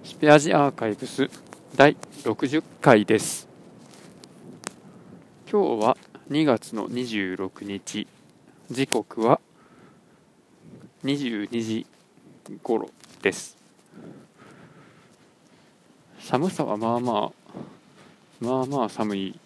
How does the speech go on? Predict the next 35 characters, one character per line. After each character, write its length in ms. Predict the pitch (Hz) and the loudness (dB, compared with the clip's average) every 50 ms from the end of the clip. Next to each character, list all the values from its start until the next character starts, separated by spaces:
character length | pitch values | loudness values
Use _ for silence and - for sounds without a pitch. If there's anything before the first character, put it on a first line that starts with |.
| _ _ _ _ - | _ _ _ _ -10
よ 160 | - 120 104 101 | -6 -6 -4 -4
う 40 | |
な 80 | 87 - | -6 -8
気 140 | - - - | -8 -2 -2
が 80 | 98 92 | -2 -2
し 120 | - - | -2 -4
ま 100 | 98 95 | -8 -8
す。 220 | - - - - _ _ - - - - - - - - - - - - - - - - - - - - - - - - - - - - - | -8 -10 -18 -20 _ _ -20 -20 -20 -20 -20 -20 -20 -20 -20 -18 -18 -18 -20 -20 -20 -20 -20 -20 -20 -20 -20 -20 -20 -20 -20 -20 -20 -20 -18
こ 140 | - - 127 | -8 -2 0
れ 40 | 127 | 2
だ 120 | 127 123 | 2 4
け 200 | - - 120 120 - - - - - - - - - - - - - - - - | 4 2 0 0 0 -6 -20 -20 -20 -20 -20 -20 -20 -20 -20 -20 -20 -20 -20 -8
寒 260 | - - 139 135 131 | 0 0 2 2 2
か 100 | - 120 | 2 0
っ 40 | 107 | 0
た 180 | - - - 98 | 0 2 2 4
ら、 160 | 98 101 - - - - - - - - - - - - - - - - - - - - - - - - - - - - | 4 4 2 0 -14 -20 -20 -20 -20 -20 -20 -20 -20 -20 -20 -20 -20 -20 -20 -20 -20 -20 -20 -20 -20 -20 -20 -20 -20 -18
さ 160 | - - - | -14 -10 -10
っ 40 | 120 | -8
き 120 | - - | -8 -6
買 140 | 123 - 139 | 0 2 2
っ 40 | 131 | 2
た 260 | - - - 113 - - - - - - - - - | 2 0 0 0 0 -2 -8 -20 -20 -20 -20 -12 -4
ア 80 | - 135 | 0 0
イ 40 | 117 | 0
ス 100 | - - | 0 0
ク 120 | - 147 | 0 2
リ 100 | 123 110 | 2 2
ー 60 | 101 | 0
ム 80 | 101 98 | -2 -4
も 160 | 95 98 - - - - - - - - - - - - _ _ - | -4 -6 -8 -10 -18 -20 -20 -20 -20 -20 -20 -20 -20 -20 _ _ -6
溶 100 | - 131 | -6 -2
け 120 | - 151 | 2 2
ず 160 | 123 110 113 101 | 0 2 0 -4
に 140 | 101 98 | -4 -6